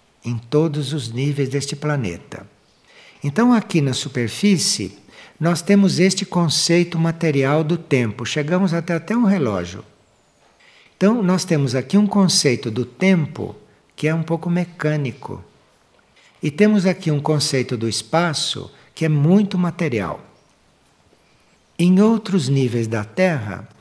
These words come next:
o conceito de tempo não é esse, e o conceito de espaço também não é esse. Mas para nós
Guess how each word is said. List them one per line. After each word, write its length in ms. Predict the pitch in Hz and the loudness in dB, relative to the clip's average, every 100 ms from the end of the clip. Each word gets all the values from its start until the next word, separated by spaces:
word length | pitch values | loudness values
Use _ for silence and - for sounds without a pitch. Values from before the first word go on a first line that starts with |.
| _ _ _ _ _ _ _ - | _ _ _ _ _ _ _ -10
o 100 | 147 | -2
conceito 560 | 196 196 - 165 147 | 2 2 2 -2 -4
de 140 | 131 123 | -6 -8
tempo 600 | - 156 175 160 - 127 | -6 -2 0 -2 -4 -2
não 220 | 156 190 | 0 2
é 140 | 185 | 4
esse, 540 | 143 143 143 - 98 - _ _ - | 4 2 -4 -8 -12 -16 _ _ -2
e 120 | 160 | -2
o 40 | |
conceito 520 | 165 185 - 143 123 117 | 0 0 0 -2 -2 -4
de 120 | 117 | -4
espaço 760 | - - 165 160 - - 90 - _ _ | -6 -2 0 0 -2 -6 -10 -14 _ _
também 440 | 151 151 123 147 170 | 0 0 2 2 2
não 220 | 175 175 | 2 2
é 140 | 170 | 2
esse. 520 | 117 98 - - - - _ _ _ _ _ _ _ _ _ _ _ _ _ - | 2 0 -2 -4 -8 -14 _ _ _ _ _ _ _ _ _ _ _ _ _ -2
Mas 240 | 185 196 | 0 0
para 240 | 226 240 | 0 2
nós 680 | 202 139 107 98 - - - | 4 4 0 -2 -4 -4 -6